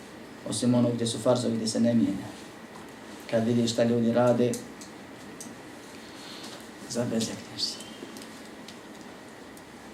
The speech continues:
I uvijek se po-, prepoznaje izvorni islam. Iz Kine, iz Indije, iz Pakistana, iz Evrope, Amerike.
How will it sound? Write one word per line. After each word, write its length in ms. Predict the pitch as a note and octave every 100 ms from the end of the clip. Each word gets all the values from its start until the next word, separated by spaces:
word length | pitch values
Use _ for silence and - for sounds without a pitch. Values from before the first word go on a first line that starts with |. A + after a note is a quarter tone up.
| - - - - - - -
I 60 | A#2+
uvijek 280 | B2+ C3+ B2
se 100 | B2+ A#2
po-, 200 | C3+ B2+
prepoznaje 520 | B2+ B2 B2+ A#2 B2+ A#2
izvorni 340 | A2+ A2+ -
islam. 360 | - - - - - - - - - - - - -
Iz 220 | A#2 A2+
Kine, 420 | - C3 B2+ - - - - - -
iz 200 | B2+ C3+
Indije, 440 | C3 B2 B2 A2 - -
iz 100 | -
Pakistana, 640 | - B2+ - - A#2+ A2+ G2 - - -
iz 100 | B2+
Evrope, 500 | B2+ B2 B2+ B2+ A#2+
Amerike. 520 | A#2 A#2+ B2 G2 -